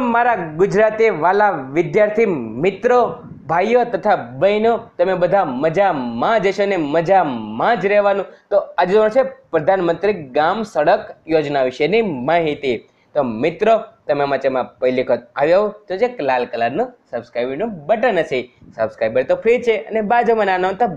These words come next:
બેલ આવશે, તેના પર ક્લિક કરશો એટલે ડેઈલી અમારા આવનારા વીડિયોની માહિતી તમને એક નોટિફિકેશન બેલ દ્વારા મળતી રહેશે.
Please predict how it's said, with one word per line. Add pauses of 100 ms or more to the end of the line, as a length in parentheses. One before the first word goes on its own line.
(140)
બેલ
આવશે, (460)
તેના
પર (160)
ક્લિક
કરશો
એટલે (140)
ડેઈલી
અમારા (140)
આવનારા
વીડિયોની (100)
માહિતી
તમને
એક (340)
નોટિફિકેશન (180)
બેલ
દ્વારા (320)
મળતી
રહેશે.